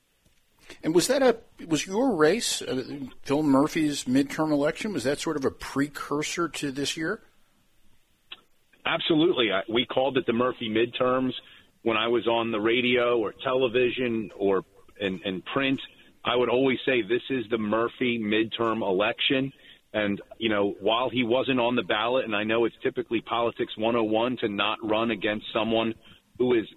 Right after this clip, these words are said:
Speaker 2: not appearing on the ballot, I put Phil Murphy's radical leftist policies at the top of the ballot, and we won.
Speaker 1: And, and Senator, you have a, I mean, admittedly a, a, a great personal story. One of your,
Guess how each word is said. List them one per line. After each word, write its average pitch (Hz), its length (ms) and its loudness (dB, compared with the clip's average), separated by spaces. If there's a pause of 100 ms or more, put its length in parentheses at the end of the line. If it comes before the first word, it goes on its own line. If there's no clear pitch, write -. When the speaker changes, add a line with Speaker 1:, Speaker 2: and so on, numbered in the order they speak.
(100)
Speaker 2:
not 104 340 -2
appearing 117 440 -2
on 110 160 0
the 101 60 -2
ballot, 104 440 -2 (260)
I 104 140 0 (100)
put - 200 -2 (240)
Phil 127 140 2
Murphy's 117 580 -2 (580)
radical 113 560 0
leftist 113 440 -2
policies 107 640 0 (240)
at 104 380 -2
the 123 100 -2
top 110 260 -2
of 117 100 -4
the 107 80 0
ballot, 110 440 0
and 104 120 -6
we 107 100 0
won. 104 280 0 (840)
Speaker 1:
And, 156 220 -4
and 165 120 -4
Senator, 175 480 0
you 147 200 -6
have 180 200 4
a, 170 220 2 (160)
I 131 80 -6
mean, 127 180 -4
admittedly 147 460 2
a, 123 260 0
a, 120 60 -4 (240)
a 110 80 -2
great 104 560 -2
personal 101 400 -2
story. 92 320 -4
One 104 200 0
of 117 60 2
your, 110 220 -2